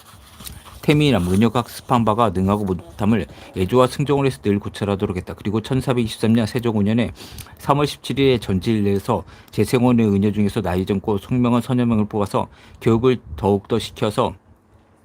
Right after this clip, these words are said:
물리가 통하게 하라고 명을 내렸다. 이었고 이-, 의영고, 기름꿀, 과일 등의 공급과 관리를 맡아보는 부-, 관아부사 박연을 훈도관으로 삼아서 전적으로 교육을 맡게 하라고 했다.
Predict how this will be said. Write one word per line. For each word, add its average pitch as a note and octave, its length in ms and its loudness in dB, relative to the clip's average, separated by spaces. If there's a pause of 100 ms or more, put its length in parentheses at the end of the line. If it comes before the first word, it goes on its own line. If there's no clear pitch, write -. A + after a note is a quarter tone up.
(480)
물리가 A2+ 340 6
통하게 B2+ 380 0
하라고 A#2 240 0
명을 F#2 240 -2
내렸다. E2+ 240 -6
이었고 G2 340 0
이-, F#2 220 -2 (1000)
의영고, G#2 520 4
기름꿀, A2+ 500 0
과일 G2 320 -2
등의 G#2 280 2
공급과 G2 760 0
관리를 G2 320 0
맡아보는 F#2+ 420 -2
부-, - 180 -12 (260)
관아부사 G2 1300 0 (420)
박연을 A#2+ 400 2
훈도관으로 B2 560 0
삼아서 G2+ 340 -2
전적으로 G2+ 480 -4
교육을 G2+ 480 -2
맡게 F#2+ 300 -2
하라고 F#2+ 240 0
했다. - 240 -6